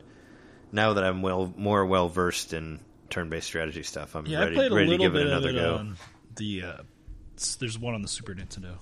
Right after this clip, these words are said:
Speaker 1: Yeah, I remember.
Speaker 2: And
Speaker 1: Yeah, I remember that. I forget what it's
Speaker 2: It's
Speaker 1: called,
Speaker 2: okay.
Speaker 1: but it was on there.
Speaker 2: And in fact, I think it's only been released on the Wii Virtual Console. I think that I downloaded that
Speaker 1: The
Speaker 2: way after the fact.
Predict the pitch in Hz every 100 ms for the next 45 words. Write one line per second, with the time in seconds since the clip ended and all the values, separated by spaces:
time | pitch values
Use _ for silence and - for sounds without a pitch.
0 | - - - 127 87 78 - - - 120
1 | 131 151 110 90 90 120 104 139 135 92
2 | 78 101 - 110 87 78 190 87 110 87
3 | 82 101 90 - 104 104 87 85 85 82
4 | - - - - 123 107 151 147 - 123
5 | 107 139 - - - - - - 113 151
6 | 143 131 120 120 123 120 123 101 92 120
7 | 139 123 110 95 107 - 107 101 107 101
8 | 95 - - - 123 117 101 101 104 104
9 | 101 98 92 95 95 - - - - -
10 | 110 117 120 117 107 - 107 98 107 101
11 | 98 -